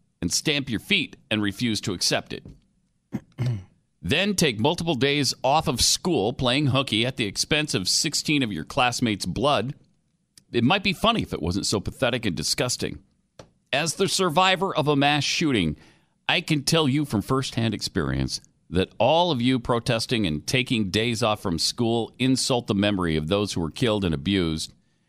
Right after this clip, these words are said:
and insult me and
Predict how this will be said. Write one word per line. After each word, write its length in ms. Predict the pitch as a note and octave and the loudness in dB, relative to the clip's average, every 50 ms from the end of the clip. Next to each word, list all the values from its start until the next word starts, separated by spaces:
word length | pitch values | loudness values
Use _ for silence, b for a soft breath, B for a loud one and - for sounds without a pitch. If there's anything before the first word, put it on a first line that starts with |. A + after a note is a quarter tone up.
| _ _ _ _ _ _ _ | _ _ _ _ _ _ _
and 160 | - G2 G2+ | -4 -2 0
insult 560 | G2 F#2+ F2 - - - C#3 C3 B2+ A#2+ - | 0 0 0 0 0 0 0 0 -2 -2 -4
me 440 | A2+ G2+ F#2+ G2+ E2+ C#2 C2+ D#2 F#2+ - - _ _ _ _ _ _ _ _ _ _ _ _ _ _ _ _ _ _ _ _ _ _ _ _ _ _ _ | -2 0 2 2 0 0 -2 -4 -6 -8 -12 _ _ _ _ _ _ _ _ _ _ _ _ _ _ _ _ _ _ _ _ _ _ _ _ _ _ _
and 380 | - G#2+ A2 A2 G#2+ G#2+ G#2+ - | -2 0 2 2 2 0 0 -2